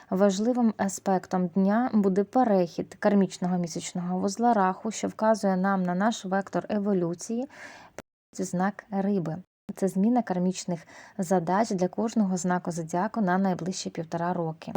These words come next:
Перед цим Раху був в знаці Овен і давав нам наполегливість та вимагав від нас ініціативи та боротьби. Зараз же,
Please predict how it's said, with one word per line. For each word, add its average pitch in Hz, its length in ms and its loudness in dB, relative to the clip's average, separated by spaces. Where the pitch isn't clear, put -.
Перед 220 340 6
цим 202 360 2
Раху 190 400 4
був 208 400 0
в 196 60 0
знаці 185 640 -4
Овен 190 500 0
і 190 100 0
давав 185 400 4
нам 185 360 2
наполегливість 202 1080 2
та 185 220 0
вимагав 202 460 4
від 180 180 0
нас 208 500 0
ініціативи 202 920 2
та 202 240 4
боротьби. 185 680 2
Зараз 196 500 2
же, 170 200 -6